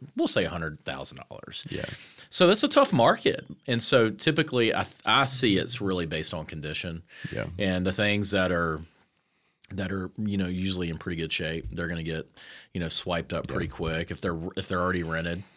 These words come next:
Speaker 1: probably gonna get swiped pretty quick.
Speaker 2: Yeah.
Speaker 1: Um, if they need, uh, some, some type of, uh, repairs,
Speaker 2: Mm-hmm.
Speaker 1: it just depends on, all right, is it,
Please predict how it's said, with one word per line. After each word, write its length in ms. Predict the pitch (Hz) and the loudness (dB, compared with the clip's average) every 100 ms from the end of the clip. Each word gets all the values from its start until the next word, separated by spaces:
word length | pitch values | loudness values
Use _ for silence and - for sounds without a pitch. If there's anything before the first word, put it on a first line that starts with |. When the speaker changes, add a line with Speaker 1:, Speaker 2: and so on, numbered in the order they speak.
| _ - | _ -6
Speaker 1:
probably 280 | 90 82 | -4 -2
gonna 160 | 82 82 | -2 -4
get 120 | 80 | -4
swiped 480 | - 85 80 - - | -4 -4 -6 -8 -12
pretty 180 | 92 80 | -8 -8
quick. 400 | - 82 80 - | -6 -4 -4 -2
Speaker 2:
Yeah. 180 | - - 82 - - 87 | -2 -2 -6 -12 -8 -2
Speaker 1:
Um, 500 | 85 82 80 78 - - | 0 0 -2 -4 -6 -4
if 180 | 107 | -2
they 180 | - 104 | 2 2
need, 800 | 98 101 107 131 98 90 90 92 - - - - - - | 2 2 2 2 2 2 -2 -4 -6 -8 -16 -20 -12 -2
uh, 380 | 95 87 85 - | 0 2 0 -2
some, 520 | - 107 92 85 85 | -2 0 -2 -4 -6
some 260 | - - 95 | -6 -4 -4
type 400 | - 98 90 90 | -2 0 0 -2
of, 480 | 85 80 78 - - | -2 -2 -6 -8 -6
uh, 180 | 92 78 | -2 -2
repairs, 680 | 76 80 95 90 123 165 - - | -4 -6 -2 0 0 -2 -4 -6
Speaker 2:
Mm-hmm. 220 | 85 82 80 | -8 -4 0
Speaker 1:
it 80 | 147 | 2
just 180 | 160 - | 2 0
depends 360 | 143 156 151 | 2 2 4
on, 420 | 151 147 139 139 120 | 4 4 4 0 -2
all 180 | 107 | 2
right, 260 | 113 104 123 92 | 4 4 2 0
is 240 | 95 95 | -2 2
it, 320 | 107 104 98 | 2 2 0